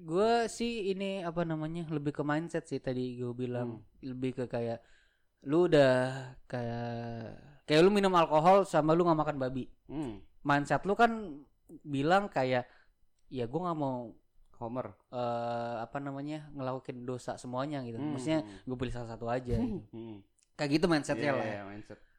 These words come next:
Speaker 1: Kayak, eh, balik lagi ke masalah pua-, is-, apa, bulan puasa, ya lu s-, sebelas bulan buat dosa, ya masa sebulan doang enggak gitu.
Speaker 2: Hmm.
Speaker 1: Lebih ke mindset,
Speaker 2: Jadi
Speaker 1: atur
Speaker 2: lebih
Speaker 1: mindset aja
Speaker 2: atur
Speaker 1: sih.
Speaker 2: mindsetnya aja
Speaker 1: Iya.
Speaker 2: berarti. Jadi biar,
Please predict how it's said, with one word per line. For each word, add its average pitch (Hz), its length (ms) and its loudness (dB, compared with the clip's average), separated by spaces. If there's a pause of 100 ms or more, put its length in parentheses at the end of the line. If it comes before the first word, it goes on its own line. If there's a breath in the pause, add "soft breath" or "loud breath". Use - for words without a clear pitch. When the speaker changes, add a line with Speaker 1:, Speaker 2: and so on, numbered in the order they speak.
(120)
Speaker 1:
Kayak, 135 480 0
eh, 123 560 0
balik 127 240 -2
lagi 131 360 -4
ke 139 180 0 (180)
masalah 127 360 -4
pua-, 123 300 -2
is-, 127 240 -10
apa, 139 360 -2 (260)
bulan 131 240 0
puasa, 117 400 -2 (240)
ya 123 180 -4
lu 180 440 -2 (520)
s-, - 360 -20 (340)
sebelas 131 440 0
bulan 120 500 0 (540)
buat 131 200 -2
dosa, 117 520 -6
ya 123 180 -8
masa 135 220 -6
sebulan 143 260 -8
doang 135 260 -8
enggak 123 260 -8
gitu. 120 280 -18
Speaker 2:
Hmm. 110 320 -10
Speaker 1:
Lebih 143 220 -4
ke - 80 -8
mindset, 147 280 0
Speaker 2:
Jadi - 120 -4
Speaker 1:
atur 117 140 -4
Speaker 2:
lebih 139 100 0
Speaker 1:
mindset 147 260 -2
aja 139 180 -4
Speaker 2:
atur 117 220 -6
Speaker 1:
sih. 113 100 -8
Speaker 2:
mindsetnya 107 560 -12
aja 107 100 -8
Speaker 1:
Iya. 127 220 2
Speaker 2:
berarti. 113 320 -6
Jadi 98 200 -14
biar, 110 220 -8